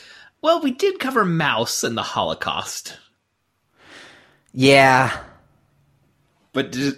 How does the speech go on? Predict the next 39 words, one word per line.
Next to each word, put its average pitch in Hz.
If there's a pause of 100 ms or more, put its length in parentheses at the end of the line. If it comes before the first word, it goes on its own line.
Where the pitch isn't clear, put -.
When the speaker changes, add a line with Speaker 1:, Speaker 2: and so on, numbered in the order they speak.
(120)
Speaker 3:
does 135
that 127
one 123
have, 113 (460)
like, 117
because 110
of 95
the 110
stylistic 95
choices, 95
does 95
that 85
have 98
a 90
veneer 98 (420)
over 101
it 104
that -
kind 95
of 87 (220)
Speaker 1:
There 156
is 170
definitely 156
a -
Speaker 3:
prevents 127 (180)
Speaker 1:
distancing 123
Speaker 3:
that 110
Speaker 1:
eff-, 107
Speaker 3:
intensity? 110
Speaker 1:
Yeah, 120
there's 107
a 113
distancing 113
effect 90
because 95
of 82
the 87
comic 73
book -